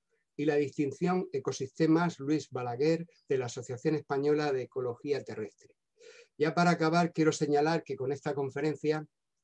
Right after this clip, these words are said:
terminan las actividades programadas para el decimotercer trimestre de Cartagena Piensa y hemos querido, pues, ponerle este broche de oro con la participación de Fernando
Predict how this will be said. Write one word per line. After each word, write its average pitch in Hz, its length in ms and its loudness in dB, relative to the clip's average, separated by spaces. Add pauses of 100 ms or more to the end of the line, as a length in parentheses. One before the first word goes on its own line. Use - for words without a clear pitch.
(580)
terminan 151 460 4
las 147 160 -2
actividades 147 540 -2
programadas 143 640 0
para 135 140 -4
el 127 100 -6
decimotercer 120 720 -6
trimestre 135 720 0 (260)
de 139 120 -2
Cartagena 135 580 -4
Piensa 156 480 0 (320)
y 139 80 2
hemos 151 220 2
querido, 143 400 -2
pues, 127 220 -4
ponerle 135 460 0
este 131 260 -2
broche 131 640 0
de 117 200 -4
oro 135 240 0
con 135 140 -4
la 117 120 -4
participación 120 800 -6
de 123 80 -2
Fernando 117 680 -4